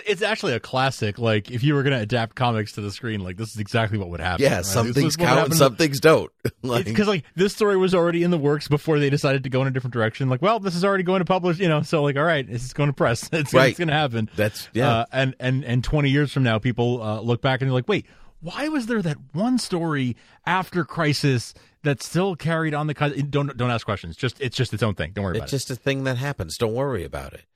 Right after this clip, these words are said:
Speaker 2: Um, the way that I'm kinda looking at it is, apart from that, is that, like, just because the, the world resets, that doesn't mean that the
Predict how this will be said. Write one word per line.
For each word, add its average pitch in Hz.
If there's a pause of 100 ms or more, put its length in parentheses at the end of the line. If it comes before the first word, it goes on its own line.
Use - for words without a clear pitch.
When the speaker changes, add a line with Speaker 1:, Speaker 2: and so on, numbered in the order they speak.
(440)
Speaker 2:
Um, 120
the 135
way 196
that 190
I'm 139
kinda 123
looking 92
at 80
it 73 (260)
is, 90
apart 113
from 101
that, 80 (360)
is 95
that, 95 (120)
like, 95 (720)
just -
because 143
the, 107 (120)
the 95
world 98
resets, -
that 120
doesn't 147
mean 131
that 117
the -